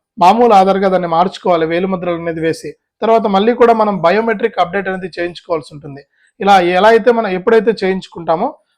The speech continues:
అప్పుడే మనకి యొక్క డబ్బులు అయితే రావడానికి అవకాశం ఉంటుంది. కాబట్టి మీరు తప్పకుండా ఆధార్ అప్‌డేట్ కార్యక్రమాన్ని అయితే పూర్తి చేయాలి. అలాగే మీ యొక్క బ్యాంక్ అకౌంట్‌కు సంబంధించి కూడా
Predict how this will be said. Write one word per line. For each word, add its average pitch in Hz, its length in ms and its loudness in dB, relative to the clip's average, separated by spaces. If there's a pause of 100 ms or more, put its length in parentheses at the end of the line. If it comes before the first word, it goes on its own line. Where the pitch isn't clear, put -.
అప్పుడే 180 280 2
మనకి 208 280 0
యొక్క 190 160 -2
డబ్బులు 175 300 0
అయితే 185 140 -2
రావడానికి 175 460 2
అవకాశం 160 400 -6
ఉంటుంది. 170 320 -4 (480)
కాబట్టి 185 360 0 (300)
మీరు 185 180 -6
తప్పకుండా 226 480 0 (140)
ఆధార్ 220 340 4 (160)
అప్‌డేట్ 196 360 -2
కార్యక్రమాన్ని 180 540 -2
అయితే 175 140 -8
పూర్తి 160 360 -10
చేయాలి. 170 340 -2 (420)
అలాగే 208 260 2
మీ 214 140 -2
యొక్క 185 180 -2 (140)
బ్యాంక్ 220 340 0
అకౌంట్‌కు 202 480 -4
సంబంధించి 175 520 -8
కూడా 175 200 0